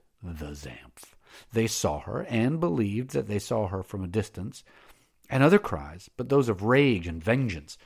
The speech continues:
resounded in spite of the plaudits of the Carthaginians. Thus did the five armies in tiers upon the mountain stamp and shriek around Salambo. Hamilcar, who was unable to speak,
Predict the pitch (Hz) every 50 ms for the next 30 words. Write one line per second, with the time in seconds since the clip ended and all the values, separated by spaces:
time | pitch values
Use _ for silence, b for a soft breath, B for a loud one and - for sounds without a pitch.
0 | b b b 110 131 131 117 113 139 147 175 190 175 139 101 - - 85 - -
1 | - - - 190 220 240 - - - 90 - - - 92 80 - - - - 92
2 | 92 - - 95 87 - - - - 80 71 71 85 98 - _ b b b b
3 | b b b b b b b _ - 143 143 139 135 - - - - 110 107 107
4 | 110 107 104 - - 107 104 104 98 92 90 85 85 87 90 90 95 98 95 -
5 | - 90 82 82 85 87 95 87 92 92 90 90 90 87 85 85 - - 82 82
6 | - b b b b b - - - - - 92 87 87 87 - - - - -
7 | - 101 92 - - - - - - 110 104 98 85 82 - - - - - -
8 | 87 82 78 76 73 71 73 - - - 82 80 78 73 69 71 76 76 76 -
9 | _ _ _ _ _ _ _ _ _ _ _ - - - 190 196 180 147 - -
10 | - 85 85 85 98 104 113 110 107 104 104 - - 131 131 123 120 110 104 90
11 | - - - - 82 82 - -